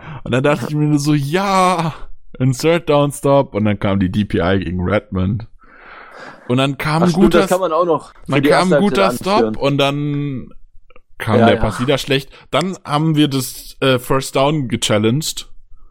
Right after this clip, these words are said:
Speaker 1: und die Challenge gewonnen.
Speaker 2: Stimmt.
Speaker 1: Und ich dachte mir, jetzt steht's bei drei und eins an unserer dreiunddreißig. Das heißt, es ist ein fünfzig Yards Field Goal.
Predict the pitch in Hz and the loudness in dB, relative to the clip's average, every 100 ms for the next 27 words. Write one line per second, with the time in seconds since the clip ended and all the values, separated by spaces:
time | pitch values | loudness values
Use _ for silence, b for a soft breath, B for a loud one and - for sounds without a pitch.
0 | - - 107 104 110 - 151 175 - 127 | -16 -4 -2 -2 -6 -2 0 0 -2 -2
1 | 107 104 107 135 190 196 - - - - | 0 2 2 0 -2 -8 -14 -16 -16 -16
2 | - - 131 123 104 - 113 131 123 - | -16 -8 -2 -2 -4 -4 -4 -2 -4 -2
3 | 131 127 139 - 135 135 - 123 104 110 | -2 -2 -4 -4 -4 -4 -4 -4 -4 -4
4 | 113 123 120 90 110 151 156 - 131 135 | -2 -2 -2 -4 -2 -2 -6 -2 -2 0
5 | 143 139 127 107 107 113 101 101 104 - | 0 2 2 2 0 0 0 0 -2 -2
6 | 87 110 - 123 185 120 117 107 - 135 | -8 -6 -4 -4 -2 -2 -2 -2 0 -2
7 | - 104 95 98 85 - - 104 - 85 | -2 -10 -4 -4 -4 -6 -4 -6 -2 -2
8 | 80 - | -2 -4